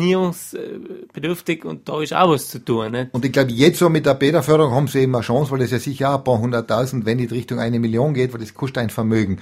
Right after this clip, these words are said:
Speaker 2: So ein Schwimmbad, wirklich die Technik, das auf den neuesten Stand zu bringen, auch hygienetechnisch, ist gar nicht so einfach.
Speaker 1: Ja, aber Freibad ist halt nochmal ein
Speaker 2: Nein, das schon. Aber ich rede jetzt nur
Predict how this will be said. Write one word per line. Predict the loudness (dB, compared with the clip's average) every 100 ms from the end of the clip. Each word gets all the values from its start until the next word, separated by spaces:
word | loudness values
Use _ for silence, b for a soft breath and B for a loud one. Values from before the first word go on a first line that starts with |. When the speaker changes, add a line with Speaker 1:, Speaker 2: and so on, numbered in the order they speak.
| B B
Speaker 2:
So | -6 -2
ein | -2
Schwimmbad, | 0 0 2 0 0
wirklich | -2 -4 -4
die | -2
Technik, | 0 0 0 -4
das | -6 -6
auf | -4
den | 0
neuesten | 0 -2 -6
Stand | -2 -2 -2
zu | -4
bringen, | -2 -2
auch | -2
hygienetechnisch, | -2 0 2 0 -2 -4 -4 -6 -8 B B B -12
ist | -10 -2
gar | 0
nicht | 0 0
so | 0
einfach. | 2 2 2 0 4
Speaker 1:
Ja, | 6 6
aber | 6
Freibad | 2 2 2 4 2 2
ist | -6 -4
halt | -4 -4 -8
nochmal | -4 -2 0 0
ein | 0 0 -4 2
Speaker 2:
Nein, | 4
das | 6
schon. | 6 4 2
Aber | 2
ich | 6
rede | 4
jetzt | 2 2
nur | 4 4